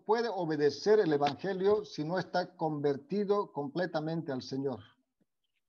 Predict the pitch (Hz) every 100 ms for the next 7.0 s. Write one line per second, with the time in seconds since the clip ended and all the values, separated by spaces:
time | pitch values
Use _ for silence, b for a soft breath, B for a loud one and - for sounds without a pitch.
0 | _ _ _ _ _ _ _ _ _ _
1 | _ 127 - 185 190 165 170 160 156 143
2 | 170 190 185 180 147 165 180 160 147 135
3 | 139 - 170 131 120 107 - _ _ _
4 | _ _ _ _ _ _ _ _ - -
5 | 160 175 190 185 151 151 143 139 135 190
6 | 170 143 143 135 - 175 190 190 196 180